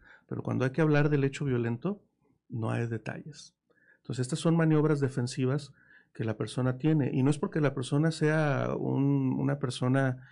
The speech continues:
que está mal emocionalmente, sino que el hecho de ejercer violencia a él también le duele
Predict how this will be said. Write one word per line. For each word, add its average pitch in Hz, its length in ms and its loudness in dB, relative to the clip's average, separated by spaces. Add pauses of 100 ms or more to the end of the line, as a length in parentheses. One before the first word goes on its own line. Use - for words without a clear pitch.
(300)
que 131 60 -2
está 131 200 -2
mal 147 320 2
emocionalmente, 131 840 -2
sino 123 280 -4
que 170 120 -2
el 160 120 2
hecho 151 240 0
de 165 80 0
ejercer 143 320 -4
violencia 151 540 2 (320)
a 117 100 -8
él 165 160 -2
también 147 400 2
le 151 80 0
duele 151 420 0